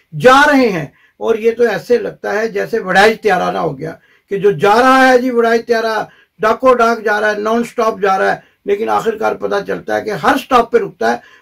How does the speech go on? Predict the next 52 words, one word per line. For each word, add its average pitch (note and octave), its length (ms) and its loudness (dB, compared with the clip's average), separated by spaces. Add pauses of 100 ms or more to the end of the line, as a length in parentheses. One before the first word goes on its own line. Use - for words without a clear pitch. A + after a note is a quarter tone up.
और G3+ 120 -4
सुबह B3 320 0
का A#3+ 120 2
चला A3 300 -2
शाम D4+ 420 2
को D#4 120 -4
घर G3 180 0
पहुंचता D#3 400 -8
है। - 260 -18 (160)
तो A#3+ 100 0
इस B3+ 240 -4
तरह D4+ 200 -2 (140)
से C4 240 2
ये C4 240 -2
जो B3+ 180 2
ब-, G#3+ 360 -4
ब-, G3+ 140 -2
मियाँ G#3 260 -2
साहब A#3+ 300 0
की A#3 80 -8
भी G#3 140 -12
बात, E3 340 -4
बात F3 280 -12
है, F#3+ 360 -4 (320)
ये A3+ 120 2
इन्होंने C4 300 2
अपने C4 240 0
मनपसंद C4 580 0
साहब G#3+ 280 -2
और C4 60 2
हमारे A3+ 300 2
बड़े-बड़े B3+ 420 0
मोतबर C#4+ 480 -2
साहबी G3+ 320 -2
जो G3 100 -2
लंदन F3+ 280 -6
में G3 140 -6
मौजूद F3 420 -8
हैं, A#3+ 180 -8 (280)
क्योंकि A3+ 180 -4
उन्होंने B3+ 300 4
रोजाना A3 420 2
की C4+ 100 -2
बुनियाद A3 400 -2
पर A3 100 -2
कोई G3+ 220 0
ना G#3+ 80 -6
कोई G#3+ 140 -2
व्लॉग F#3 400 -4
करना G#3+ 220 -4
होता G#3 320 -2
है, A3 100 -6